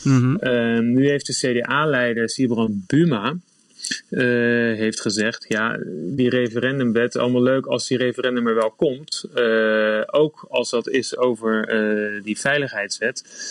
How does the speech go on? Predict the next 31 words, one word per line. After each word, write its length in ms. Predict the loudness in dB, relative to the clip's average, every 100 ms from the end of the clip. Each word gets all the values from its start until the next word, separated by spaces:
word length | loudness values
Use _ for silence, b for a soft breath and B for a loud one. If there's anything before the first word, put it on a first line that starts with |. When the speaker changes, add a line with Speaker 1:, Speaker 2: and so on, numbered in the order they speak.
| B -8
Speaker 2:
Eh, 180 | -2 0
maar 380 | 0 0 0
ja, 200 | 0 -4 -12 -20 _ _ -20 -12
die, 300 | 0 4 4
die 160 | 4 4
referendum, 640 | 2 -2 -2 0 2 2
dat 140 | 0 0
referendum 680 | -2 -2 -2 0 0 0
wordt 200 | 0 -2
sowieso 420 | 0 0 2 0
van 160 | -2 -4
tafel 340 | -2 -2 -4
geveegd. 520 | -10 -6 -4 -4 -8 B B B B 0
Dus 220 | 0 2
wij 200 | 0 0
willen 200 | 0 0
helemaal 420 | 0 -2 -2 -2
niet 160 | -2 0
die 120 | 0
uitslag 320 | -2 -2 -2
respecteren, 760 | -2 -2 -4 0 0 2 0
wat 200 | 0 0
er 60 | 2
ook 200 | 0 0
uitkomt. 640 | -2 -2 -6 -16 -12 -10
Nou, 200 | -4 -2
dat 120 | -2 -2
heeft 220 | -4 -2
afgelopen 480 | -4 0 0 0 0
weekend 300 | 0 -2 -4
gezegd. 460 | -2 -2 -4 -14